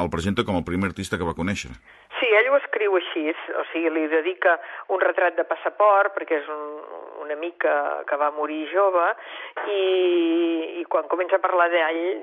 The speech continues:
Speaker 2: diu exactament això. «El primer artista que en la meva vida vaig conèixer es deia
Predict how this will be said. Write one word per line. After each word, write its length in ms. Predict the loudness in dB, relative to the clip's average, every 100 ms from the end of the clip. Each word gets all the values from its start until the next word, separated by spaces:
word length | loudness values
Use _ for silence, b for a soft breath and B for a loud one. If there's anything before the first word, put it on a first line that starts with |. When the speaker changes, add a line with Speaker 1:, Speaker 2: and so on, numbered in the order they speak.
| 2
Speaker 2:
diu 180 | 4 4
exactament 540 | 0 -4 -2 -4 -6
això. 240 | -2 -2 0
«El 80 | -2
primer 240 | -2 0 0
artista 400 | 0 -4 0 0 0
que 140 | -2 0
en 80 | 0
la 80 |
meva 300 | 0 2 2 0
vida 280 | -2 0 0
vaig 160 | -2 -8
conèixer 480 | -6 -6 2 2 2 B B B -2
es 60 | 0
deia 300 | 2 2